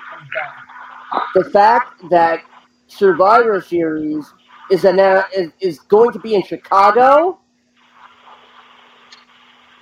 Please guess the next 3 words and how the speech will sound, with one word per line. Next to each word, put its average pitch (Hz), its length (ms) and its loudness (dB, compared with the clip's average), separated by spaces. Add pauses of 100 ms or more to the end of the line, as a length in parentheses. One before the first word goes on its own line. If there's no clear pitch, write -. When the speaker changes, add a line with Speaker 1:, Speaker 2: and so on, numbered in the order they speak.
(880)
Speaker 1:
Yeah. 226 260 -14
Speaker 2:
Uh, 190 460 2 (520)
ex-, - 200 -10